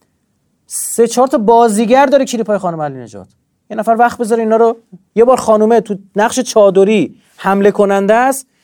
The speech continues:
یه بار تو نقش مانتوی حمله شونده، فقط قاب عینک رو عوض کرده. یه بار بچه خودم دو تا کلیپو پیدا کردم، گفتم این همینه، نگاه کنید. خب این پدر سوختگی داره این آدم، داره فیلم بازی می‌کنن،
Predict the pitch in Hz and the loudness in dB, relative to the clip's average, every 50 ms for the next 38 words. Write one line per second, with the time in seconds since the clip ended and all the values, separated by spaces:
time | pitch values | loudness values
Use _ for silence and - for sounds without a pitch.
0 | _ _ - 208 226 269 277 269 233 233 240 247 - 285 277 269 254 226 - 240 | _ _ 0 2 4 4 2 2 0 -2 -2 -2 0 -2 0 0 0 0 2 0
1 | 277 311 294 269 247 233 233 233 233 226 220 226 220 226 220 247 226 160 113 - | 0 2 0 0 2 2 0 2 2 0 0 0 0 2 2 2 2 2 -2 -8
2 | _ _ _ _ _ - 226 233 277 285 240 269 269 269 277 269 262 269 262 247 | _ _ _ _ _ 0 2 4 4 4 4 4 4 4 4 4 2 2 2 2
3 | 240 220 202 185 175 - - 139 120 101 98 92 _ _ _ _ _ _ _ _ | 2 2 2 0 -2 -4 -10 -12 -12 -14 -18 -20 _ _ _ _ _ _ _ _
4 | _ _ _ _ _ _ _ _ _ _ _ _ _ _ _ _ _ _ _ _ | _ _ _ _ _ _ _ _ _ _ _ _ _ _ _ _ _ _ _ _
5 | _ _ _ _ _ _ _ _ _ _ _ _ _ _ 185 214 247 262 247 247 | _ _ _ _ _ _ _ _ _ _ _ _ _ _ -4 -2 0 2 2 0
6 | 226 226 - 254 - 277 285 294 294 285 226 233 214 247 269 262 254 277 269 262 | 0 0 -4 -4 -2 0 2 2 2 2 0 0 0 0 0 2 2 2 2 2
7 | 254 254 254 254 247 - 277 285 294 277 277 311 330 339 311 294 247 233 247 254 | 2 2 0 0 0 0 -2 0 0 2 2 4 4 4 4 2 2 0 -2 -2
8 | 254 254 277 269 269 262 _ _ _ _ _ _ _ _ _ _ _ _ _ _ | -2 -2 -4 -8 -8 -12 _ _ _ _ _ _ _ _ _ _ _ _ _ _
9 | _ _ _ _ _ _ _ _ _ _ - 107 135 190 190 - 190 156 143 131 | _ _ _ _ _ _ _ _ _ _ -20 -16 -16 -16 -14 -8 -6 -4 -4 -4
10 | 131 - - 147 123 - 147 147 196 - 480 349 311 294 277 226 240 208 185 - | -4 -6 -8 -10 -8 -8 -8 -6 -4 -2 0 0 2 0 2 2 0 -2 -2 -8
11 | - _ _ _ _ _ _ _ _ _ _ _ _ _ _ _ _ _ _ - | -16 _ _ _ _ _ _ _ _ _ _ _ _ _ _ _ _ _ _ -2
12 | 170 233 240 - - 247 302 339 349 339 330 285 247 202 226 220 214 185 196 180 | 0 0 0 -2 0 2 2 4 4 4 4 4 4 2 0 -2 -4 -6 -6 -8
13 | 160 135 110 | -10 -10 -14